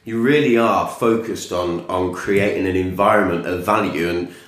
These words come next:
I love that switch of mindset, the, the switch of focus, and I guess, you know, the terminology and tonality in which we, we communicate with people. So,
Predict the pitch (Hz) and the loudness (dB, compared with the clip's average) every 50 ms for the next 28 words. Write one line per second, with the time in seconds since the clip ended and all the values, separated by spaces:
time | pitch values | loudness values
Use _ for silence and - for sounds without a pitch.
0 | - - 107 110 107 117 113 113 113 107 95 87 - - - - 135 135 131 - | -4 -2 0 2 4 4 4 4 2 0 0 -2 -2 -4 -4 0 2 2 2 2
1 | - - 104 95 110 107 104 104 104 104 98 - - 95 82 - - - - 95 | -2 -4 -4 -2 0 2 2 4 2 2 0 -2 -4 -4 -4 -4 -6 -8 -4 -2
2 | 92 95 - - 92 90 90 - - - - - - - - 104 101 - - 104 | -2 0 0 0 -2 -2 -4 -4 -2 0 0 0 0 0 -2 -2 -2 0 2 2
3 | 104 101 101 - 90 87 - 98 92 90 90 90 - - - - - - - - | 2 2 2 -2 -4 -2 -2 0 0 0 -2 -4 -8 -12 -18 -20 -20 -20 -16 -6
4 | - 104 98 107 104 98 - - - - - 104 92 92 92 90 - - 113 98 | -4 -2 0 2 0 0 0 -4 -4 -2 0 0 0 0 0 -2 -2 0 0 2
5 | 95 95 95 92 95 98 95 87 - 95 92 92 90 90 - - 98 90 92 92 | 2 2 2 2 2 2 0 0 0 0 0 0 0 0 -2 0 0 2 2 2
6 | 92 95 92 - - 95 90 92 92 90 - - 92 90 87 90 87 87 87 85 | 2 0 0 0 0 0 2 2 0 0 -2 -2 -2 -2 0 0 -2 -2 -4 -4
7 | - - 95 98 101 104 101 - 92 - - - - - 92 85 87 87 85 - | -4 -2 0 2 2 2 2 0 0 -2 -2 -2 -4 -4 -4 -4 -4 -4 -6 -4
8 | - - 101 95 92 87 | 0 0 2 2 0 0